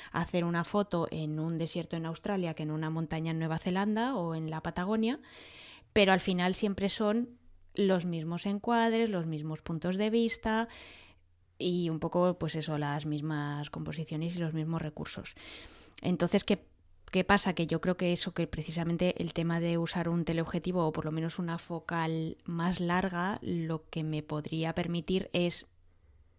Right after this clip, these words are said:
darle otro punto de vista o hacer cosas diferentes o limitarme, eh, y enfocarme un poco más en, en detalles o en partes de la escena que seguramente,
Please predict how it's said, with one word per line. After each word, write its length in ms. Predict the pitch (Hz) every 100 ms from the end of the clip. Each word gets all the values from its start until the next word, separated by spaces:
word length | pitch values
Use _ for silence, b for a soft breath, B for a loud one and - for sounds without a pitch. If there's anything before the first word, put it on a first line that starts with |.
| _
darle 460 | - 175 175 175 196
otro 220 | 190 185
punto 260 | 190 185 185
de 100 | 185
vista 440 | 202 - 240 269
o 180 | 226 165
hacer 300 | 165 190 185
cosas 340 | 180 170 190
diferentes 800 | 190 - 196 208 220 214 320 - B B
o 140 | 208
limitarme, 800 | 208 196 180 170 185 208 208 226 - B B B B B
eh, 800 | 180 170 160 156 156 156 - - - - -
y 140 | 170
enfocarme 720 | 156 165 160 160 170 175 -
un 160 | - 180
poco 220 | 180 180
más 320 | 175 185 -
en, 200 | 190 170 -
en 160 | 170
detalles 580 | 160 156 165 175 190 -
o 60 | 190
en 100 | 160
partes 380 | 165 170 180 175
de 80 |
la 100 | 175
escena 460 | 170 - 190 185 226
que 180 | - 170
seguramente, 800 | 180 160 175 175 180 175 185